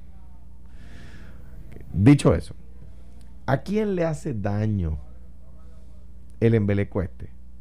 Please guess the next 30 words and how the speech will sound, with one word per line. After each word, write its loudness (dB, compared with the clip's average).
de 0
la 4
elección 0
que -4
cuesta -2
uno 0
punto 2
siete 2
millones 2
de 2
dólares 4
y 2
que -4
le 0
van 0
a -2
pagar -2
ciento -2
setenta -2
mil 0
pesos -4
a 2
un 6
grupo, 6
a -6
cada 2
uno, 2
anuales, 2
por, 6
por, 4